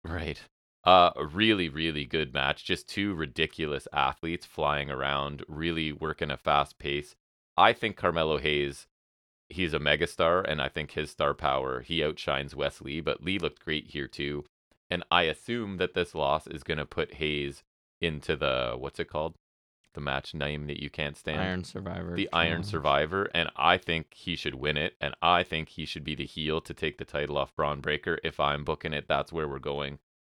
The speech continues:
Speaker 1: Carmelo Hayes is a star, and he looks amazing with a belt, and he's got a good act going with Trick Williams right now. So this match was excellent.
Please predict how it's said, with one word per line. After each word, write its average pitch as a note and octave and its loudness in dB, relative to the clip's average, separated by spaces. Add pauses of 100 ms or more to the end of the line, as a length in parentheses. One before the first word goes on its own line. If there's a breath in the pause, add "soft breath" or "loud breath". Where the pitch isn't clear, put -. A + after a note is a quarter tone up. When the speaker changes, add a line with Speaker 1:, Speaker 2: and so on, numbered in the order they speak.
(200)
Speaker 1:
Carmelo D#2+ 4
Hayes E2 2
is D2+ -8
a C#2 -10
star, D2 4
and D2 0
he C#2+ -4
looks C#2+ -4
amazing D2+ -2 (320)
with E2+ -4
a D2+ 0
belt, D#2 6
and C#2+ -6
he's D#2 -10
got D#2 2
a - -4
good D#2 2
act D#2 6
going D#2 -4
with C#2+ -8
Trick - -8
Williams D2 -4
right C#2+ -2
now. C#2+ -4 (320)
So F#2 -2
this G2 0
match A2 2
was F2+ -6
excellent. F2+ 0